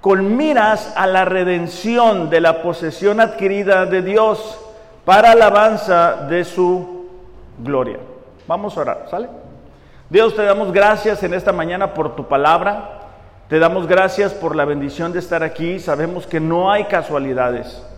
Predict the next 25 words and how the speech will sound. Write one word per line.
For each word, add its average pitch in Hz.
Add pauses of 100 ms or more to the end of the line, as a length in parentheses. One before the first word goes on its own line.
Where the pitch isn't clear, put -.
(500)
y 151
que 165
si 165
el 156
día 202
de 202
hoy 196
estamos 196
aquí 175
reunidos 180
es -
porque 165
tú 156
tienes 175
un 180
plan 185
y -
un 170
propósito 165
para 147
nuestras 135
vidas 175
y -
nos 135
quieres 165